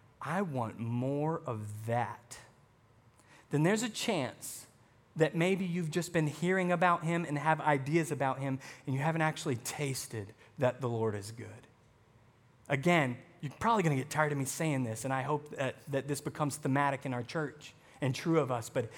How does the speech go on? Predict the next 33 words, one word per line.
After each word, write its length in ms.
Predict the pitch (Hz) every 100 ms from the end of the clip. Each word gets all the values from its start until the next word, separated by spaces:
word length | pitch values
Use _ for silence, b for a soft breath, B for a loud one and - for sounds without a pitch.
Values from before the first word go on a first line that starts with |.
| B -
if 160 | -
you 80 | 151
haven't 480 | 131 170 196 190 -
seen 540 | - - 185 185 131
that 200 | 127 135 135
Jesus 520 | 139 190 202 202 -
is 160 | 151
the 120 | 139 135
treasure 760 | - 180 185 214 143 123 101 B B B -
in 200 | 185 226
the 80 | 214
field 440 | - 220 196 143
in 120 | 143
Matthew 360 | 156 170 165 190
thirteen, 600 | - 180 156 202 180 - B B
if 140 | 156
you 80 | 156
haven't 340 | 196 214 226
seen 320 | - 226 220
that 140 | 165 156
he 420 | - 214 220 220 B -
is 220 | 170 160
the 80 | 175
pearl 480 | - 202 220 214
of 180 | 196 160
great 240 | 165 208 208
price 420 | 214 220 214 - B B
that's 220 | 180 175
worth 360 | 180 202 214 -
selling 600 | - - 214 240 240 233 -
all 560 | 202 220 233 226 - -
to 120 | 226
gain 640 | 160 190 240 185 120 104